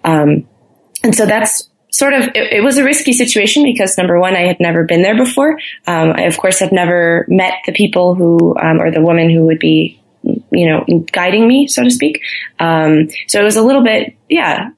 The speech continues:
risky. Um, I also didn't have any idea how I would get to the temple because, again, I don't speak Thai, and I wasn't sure how to explain to the taxi driver to take an hour drive outside of <laughs> Bangkok to find it. Um,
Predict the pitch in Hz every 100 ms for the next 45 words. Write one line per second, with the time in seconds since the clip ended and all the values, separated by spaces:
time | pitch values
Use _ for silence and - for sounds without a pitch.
0 | _ _ 277 269 - - - - 175 165
1 | 165 160 - - - - 175 185 190 202
2 | 185 208 202 202 214 196 202 196 202 202
3 | 196 202 185 185 180 185 180 - - 226
4 | - - 226 208 208 294 262 180 160 180
5 | 190 175 - - 196 165 165 180 - 160
6 | 196 190 185 - 208 170 151 160 160 -
7 | - - - 175 196 180 - 190 190 185
8 | 180 175 - - - 202 196 190 202 196
9 | 262 247 196 175 160 151 160 - - _
10 | - 180 165 160 - 165 160 165 160 170
11 | 170 196 175 175 170 - 180 - 226 254
12 | 339 254 - - - 247 240 226 180 -
13 | - - - - 165 151 156